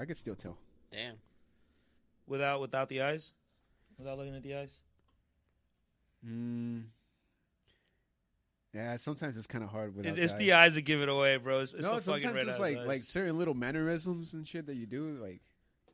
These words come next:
Speaker 1: you, you could tell when somebody's
Speaker 3: Like,
Speaker 1: under
Speaker 3: like,
Speaker 1: the
Speaker 3: like,
Speaker 1: influence.
Speaker 3: what are some of those mannerisms?
Speaker 1: I don't know, dude. Like, personally, I, I feel like I just stay quiet and think too much.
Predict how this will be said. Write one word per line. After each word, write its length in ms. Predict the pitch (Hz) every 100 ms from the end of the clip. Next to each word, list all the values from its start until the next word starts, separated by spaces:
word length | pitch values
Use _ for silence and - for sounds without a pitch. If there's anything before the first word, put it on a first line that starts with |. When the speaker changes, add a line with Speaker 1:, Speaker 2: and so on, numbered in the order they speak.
| -
Speaker 1:
you, 160 | 123 131
you 180 | 143
could 120 | 156 -
tell 280 | 107 98 101
when 160 | 104 95
somebody's 400 | - 98 92 90 _ - _ _ _ _ _ _
Speaker 3:
Like, 120 | 123 127
Speaker 1:
under 140 | 135
Speaker 3:
like, 20 |
Speaker 1:
the 60 | 143
Speaker 3:
like, 120 | 139
Speaker 1:
influence. 360 | 113 139 147 143
Speaker 3:
what 140 | 156
are 40 | 151
some 220 | 165 156
of 60 |
those 120 | 139 123
mannerisms? 640 | 135 131 123 117 113 - - _ _ _ _ - -
Speaker 1:
I 80 | 139
don't 160 | 156 135
know, 160 | 135 131
dude. 220 | 139 131
Like, 280 | 113 107 - - _ _ _ -
personally, 480 | 185 208 165 143
I, 180 | 98 127 -
I 100 | 135
feel 160 | - 156
like 180 | 123 110
I 160 | 113
just 200 | 107 107
stay 120 | 120
quiet 320 | 110 110 110 104
and 160 | 95
think 140 | 113 -
too 100 | 101
much. 300 | 92 -